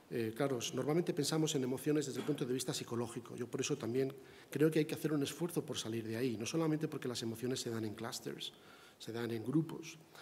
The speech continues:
sino porque en ocasiones nuestras propias fuentes históricas no nos permiten hablar de qué es el coleccionismo, qué es la ambición, es una emoción, qué es lo que es, ¿no? Pero incluso experiencias subjetivas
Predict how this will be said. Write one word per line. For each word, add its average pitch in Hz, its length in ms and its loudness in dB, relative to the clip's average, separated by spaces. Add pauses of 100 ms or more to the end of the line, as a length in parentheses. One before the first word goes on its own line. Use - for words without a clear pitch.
(180)
sino 135 220 2
porque 135 180 0
en 120 80 4
ocasiones 123 460 2
nuestras 113 260 -2
propias - 340 -2
fuentes 143 320 0
históricas 139 520 -4
no 135 40 2
nos 156 140 0
permiten 113 640 -2 (320)
hablar 117 320 -2
de 110 280 -2
qué 139 100 -2
es 131 100 2
el 147 100 2
coleccionismo, 120 840 -2
qué 117 80 -6
es 107 100 -4
la 117 120 -4
ambición, 113 500 -2
es - 160 -4
una 120 80 -2
emoción, 113 420 -6
qué - 100 -10
es - 80 -10
lo 117 100 -8
que - 180 -8
es, 123 100 -12
¿no? 127 140 -8 (540)
Pero 131 100 4
incluso 170 320 6
experiencias 147 680 2
subjetivas 165 840 -4